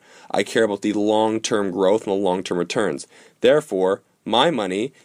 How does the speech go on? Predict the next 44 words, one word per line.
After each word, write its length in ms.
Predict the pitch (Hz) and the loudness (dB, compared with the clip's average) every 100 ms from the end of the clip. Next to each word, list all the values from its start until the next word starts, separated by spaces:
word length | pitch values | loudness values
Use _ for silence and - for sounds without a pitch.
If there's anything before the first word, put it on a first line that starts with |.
| - | -4
is 220 | 110 110 | 0 2
in 140 | 107 | 0
all 400 | - 113 131 135 | 0 2 4 4
of 160 | 113 123 | 2 0
the 100 | 110 | -4
highest 480 | - 127 113 107 - | -4 0 2 2 0
volatility 560 | 110 104 - 104 98 | -2 0 0 0 0
investments 480 | 92 95 - 92 90 | 0 0 -2 -2 -4
that 260 | - 95 78 | -2 0 2
are 160 | 85 | 2
reasonable. 560 | 92 117 120 82 - - - - - _ _ | 2 0 0 -2 -8 -14 -18 -20 -20 _ _
So 420 | - 101 98 95 78 | -2 2 4 2 2
that's 240 | 110 113 | 0 0
something 180 | 113 110 | -2 -2
you 60 | 101 | -4
have 60 | |
to, 220 | 85 - 76 | -4 -8 -4
you 100 | 92 | -2
have 100 | 98 | -2
to 120 | 95 | -4
figure 240 | 90 95 85 | -2 0 0
out 80 | |
for 80 | - | -2
yourself. 440 | 82 - - - _ _ _ _ - | -2 -2 -2 -8 _ _ _ _ -4
So 140 | - | 2
really, 280 | 131 170 220 | 6 6 6
there's 180 | 190 143 | 4 2
two 280 | - 185 190 | 0 0 2
ways 320 | 151 143 135 | 4 4 2
to 100 | 127 | 0
go 120 | 123 | 2
about 280 | 117 110 113 | 4 2 0
doing 260 | 98 90 80 | -2 -2 -2
this. 180 | - | -2
Once 200 | 120 151 | 0 0
you've 100 | 175 | 0
figured 220 | 175 165 160 | 2 4 4
out 80 | |
those 180 | 147 135 | 2 0
two, 160 | - 120 | -2 -4
those, 420 | - 117 120 - | -4 -2 -2 -2
those 280 | - 120 117 | -2 -2 0
two 180 | 123 117 | -2 0
things, 340 | 104 104 | 0 0